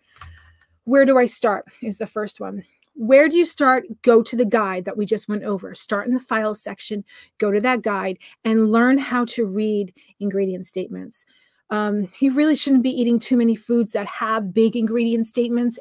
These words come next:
anyway. You want to be eating n-, good foods, natural foods, and that's mainly fruits, vegetables, a clean protein, some good fats and oils.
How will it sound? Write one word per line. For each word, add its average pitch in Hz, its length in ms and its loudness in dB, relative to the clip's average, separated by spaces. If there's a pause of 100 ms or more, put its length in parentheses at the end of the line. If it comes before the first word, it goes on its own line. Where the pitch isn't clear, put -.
anyway. 226 440 0 (300)
You 240 160 2
want 233 320 2
to 254 140 -2
be 214 140 0 (100)
eating 220 460 -2 (360)
n-, 269 320 6
good 285 180 4
foods, 302 400 4
natural 247 360 2
foods, 247 440 0
and 208 120 -2
that's 220 180 -4
mainly 220 360 2
fruits, 214 420 0 (260)
vegetables, 220 720 -2
a 214 60 -10
clean 202 340 -4
protein, 240 560 0
some 202 200 -6
good 214 200 -2
fats 196 340 -8
and 220 120 -2
oils. 277 360 2